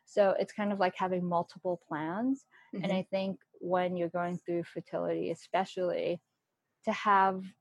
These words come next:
Speaker 1: to know that it's not all or nothing in this one. Um, let's say, like, if I, you go through an I V F and it's like, "If I don't get this, it's it," you know, it's, it's just also too much pressure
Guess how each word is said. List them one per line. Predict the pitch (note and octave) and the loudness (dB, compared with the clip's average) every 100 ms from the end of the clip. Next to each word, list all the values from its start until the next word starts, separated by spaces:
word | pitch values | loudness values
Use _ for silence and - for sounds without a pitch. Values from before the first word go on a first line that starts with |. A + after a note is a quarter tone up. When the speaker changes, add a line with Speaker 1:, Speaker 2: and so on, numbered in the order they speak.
| _ _ _ _ _ _ _ _ _ _ _ | _ _ _ _ _ _ _ _ _ _ _
Speaker 1:
to | - | 0
know | A3 A3 G#3+ A3+ B3 | 2 4 4 4 4
that | A#3+ G3 E3+ - _ _ _ - | 4 4 2 -2 _ _ _ -6
it's | F#3 G3 | -4 0
not | E3+ E3 - | 2 2 2
all | E3+ E3+ | 0 2
or | D#3+ | 0
nothing | D3 - - - - E3+ - | -2 -6 -8 -12 -10 -10 -10
in | F3 F3 | -8 -6
this | E3 - | -6 -6
one. | F3+ E3+ D#3+ E3 F3 - _ _ _ _ | -4 -2 0 -2 -6 -12 _ _ _ _
Um, | E3+ D#3+ D3+ D#3+ E3 _ _ _ - | 0 0 0 -4 -8 _ _ _ -4
let's | F#3 - | -4 2
say, | F3+ F3 | 4 6
like, | F3 D#3+ - | 4 0 -4
if | - D#3+ | -6 0
I, | E3 - | 0 0
you | F3+ | -2
go | F3 | -2
through | E3 E3+ | -2 -2
an | D#3+ | -2
I | D#3 | -2
V | D#3+ D3+ | -2 -2
F | D#3 | -2
and | D#3+ | -6
it's | - | -8
like, | - C#3+ - _ _ _ _ _ _ - | -8 -8 -10 _ _ _ _ _ _ -20
"If | E3+ | -8
I | F3+ | 0
don't | G3+ G3 F#3+ | 2 2 2
get | G3 E3 - | 0 0 0
this, | D#3+ D#3 | -2 -2
it's | C3+ - | -10 -4
it," | - - _ - | -2 -2 _ -6
you | F#3 | -2
know, | F3+ F3 E3 E3 - _ _ _ | 2 2 4 2 -4 _ _ _
it's, | G#3 - - | -6 -6 -4
it's | G3+ - | -4 -4
just | A#3+ - _ - | -8 -14 _ -2
also | F#3+ - | 0 0
too | G#3+ - C4+ | -4 2 2
much | C4 - | 2 -2
pressure | - G#3+ - - F3 | -4 -4 -4 -8 -8